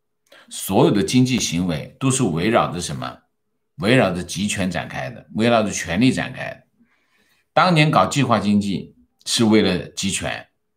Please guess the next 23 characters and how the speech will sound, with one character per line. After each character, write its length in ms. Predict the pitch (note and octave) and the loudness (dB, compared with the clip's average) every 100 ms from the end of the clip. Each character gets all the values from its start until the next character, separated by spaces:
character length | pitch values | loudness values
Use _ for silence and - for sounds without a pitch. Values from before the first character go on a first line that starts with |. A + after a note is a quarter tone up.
| _ _ - - | _ _ -20 -20
后 180 | - G#3 | 2 6
来 120 | D#3+ | 6
的 80 | D#3+ | 6
改 200 | D#3 F2 | 4 0
革 100 | G#2 | 0
开 200 | A2 C3+ | 0 2
放 400 | C3 A#2+ D#2 - - | 4 2 -2 -10 -6
也 260 | F#2 C#2+ | -4 -2
是 340 | - A#3 A3 - | -2 -2 -2 -4
为 160 | F#2+ F2+ | -4 -4
了 100 | - | -4
集 180 | - - | -8 -8
权， 380 | - - - _ _ - | -10 -10 -14 _ _ -4
也 300 | F#2+ F2 - | 0 0 2
是 160 | - | 4
为 200 | F#3 G#3+ | 6 6
了 120 | C#3+ F2+ | 6 4
保 300 | - C2 C#2+ | 2 2 2
障 200 | F2+ E2 | -2 -2
权 240 | - C#2 | -4 -2
力， 60 | F#2+ | 4
因 100 | F3 | 4
为 240 | F#3 | 4